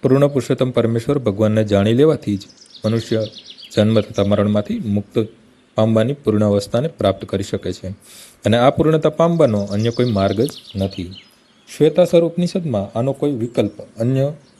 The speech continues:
માર્ગ નથી. તેનો અર્થ એ જ થયો કે જે મનુષ્ય કૃષ્ણને પૂર્ણ પુરુષોત્તમ પરમેશ્વર તરીકે સ્વીકારતો નથી, તે ખાતરીપૂર્વક તમોગુણી છે અને મદના પાત્રને માત્ર બહારથી જ ચાટીને અથવા ભગવદ્ ગીતાનું દુન્યાવી વિદ્વતાપૂર્ણ અર્થઘટન કરીને મોક્ષ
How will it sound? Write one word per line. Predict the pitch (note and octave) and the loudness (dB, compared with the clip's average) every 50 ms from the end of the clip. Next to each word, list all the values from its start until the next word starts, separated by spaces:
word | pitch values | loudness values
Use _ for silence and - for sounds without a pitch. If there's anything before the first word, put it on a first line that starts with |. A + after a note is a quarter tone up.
| _ | _
માર્ગ | A2+ A2+ A2 A2+ B2+ C#3+ C#3 A#2 | -2 0 2 2 0 0 -4 -4
નથી. | A#2 C3+ - - - | -4 -4 -2 -4 -6
તેનો | G#2 - A#2+ A#2+ B2 | -2 -2 -2 -2 0
અર્થ | B2 B2+ C#3 B2 - - | 0 -2 -4 -4 -6 -10
એ | - A#2+ C3+ D3 | -2 -2 -2 -2
જ | C#3+ D3 | -2 -2
થયો | - C3+ D3 D#3+ | -2 0 0 0
કે | D#3 - - G#2 G2 - - - - - _ _ - | -2 -2 -4 -4 -4 -4 -12 -20 -20 -20 _ _ -2
જે | D#3+ | 0
મનુષ્ય | D#3 D#3 D#3+ E3 F3 E3+ - C#3+ | 2 2 2 2 0 0 -2 -4
કૃષ્ણને | - - C#3+ C#3+ - F3 F3+ F3 C#3 A2 G#2 | -2 -4 -4 -2 0 0 0 0 0 -2 -4
પૂર્ણ | G#2 - - B2+ C3+ D3 D3+ | -4 -6 -4 -2 -2 -2 -2
પુરુષોત્તમ | D3 D3 - - C3+ - - D3 D3 D3+ C#3+ | -4 -6 -12 -18 -10 -6 -6 -4 -2 -4 -2
પરમેશ્વર | C#3+ - A2 A2 A#2+ A#2+ - - B2 A#2 - - - _ - - - - - - _ _ | 0 0 2 2 2 2 2 2 0 0 0 -4 -20 _ -20 -20 -20 -20 -20 -20 _ _
તરીકે | - C#3+ D#3 D#3 D3+ - - G#2 G#2 | 0 2 2 0 -2 -2 -4 -4 -4
સ્વીકારતો | G2+ - B2 A#2+ - B2+ B2 B2+ - C#3+ | -4 -6 -6 0 2 2 2 4 2 0
નથી, | D#3+ E3+ E3 B2 G#2 | 0 0 -2 -4 -4
તે | - - - G#2 | -4 -4 -8 -8
ખાતરીપૂર્વક | - - - G#2+ A2+ - - _ _ - _ - C#3 D#3 D#3 - - C3+ A#2 G#2 G2+ G2+ - - - | -6 0 -2 -2 -2 -2 -20 _ _ -16 _ -8 -8 -8 -8 -6 -2 -2 0 0 -2 -4 -6 -6 -4
તમોગુણી | A#2+ A2+ B2 A#2+ G#2 G#2+ G#2 G#2 | -2 0 0 -2 -2 -2 -2 -4
છે | G2+ - A2+ G#2 - - - - - - - - | -2 -4 -6 -6 -6 -10 -18 -18 -14 -12 -8 -6
અને | G#2+ G#2 G2+ | -2 -2 0
મદના | G#2 G#2+ G2+ A#2 A2+ A#2 | 0 2 2 2 0 0
પાત્રને | A2+ - A#2+ A#2+ - - D3 C#3+ B2+ | 2 2 0 0 0 -2 -6 -4 -4
માત્ર | G#2+ G#2 G#2+ G#2+ - A#2+ | -2 -2 -4 -4 -4 -6
બહારથી | G#2+ G#2 A2 G#2+ A2+ A2+ - - C#3 C3 | -2 -2 0 0 0 0 -2 -2 -4 -4
જ | A#2+ - - - - - - - - - _ _ _ _ - | -4 -6 -14 -20 -20 -20 -20 -20 -20 -20 _ _ _ _ -2
ચાટીને | - A#2+ B2+ - E3 D3 A#2+ G2+ G2+ G#2+ _ _ | 0 0 0 0 -2 -4 -4 -6 -8 -12 _ _
અથવા | - B2+ - - A2 F2+ - - _ _ _ _ _ _ _ _ _ _ _ | -6 -4 0 0 0 0 0 -6 _ _ _ _ _ _ _ _ _ _ _
ભગવદ્ | A2+ A2+ B2+ B2 | 0 0 0 2
ગીતાનું | B2 B2+ - - C3+ B2+ A#2 G#2 | 0 -2 0 2 0 0 0 0
દુન્યાવી | A2+ A2+ A#2 A#2 A#2+ A#2 A#2+ A#2 | 0 0 2 2 2 2 4 2
વિદ્વતાપૂર્ણ | A2 G#2 G#2 A#2 A2 - A#2+ A2+ - B2+ B2 B2 A2+ G2+ G2+ | 2 2 0 -4 -2 -2 -4 -2 -2 -2 -2 0 0 0 -2
અર્થઘટન | - G2+ G2 - A#2 G2+ A#2 G#2 A2+ A2+ A2 | -4 -6 -4 -4 -2 -2 -2 -2 -2 -4 -2
કરીને | - C#3 C#3 C#3+ A#2 G2+ | -4 -2 -2 -2 -4 -2
મોક્ષ | G2 F#2+ G2+ G#2 - | -2 -4 -4 -6 -8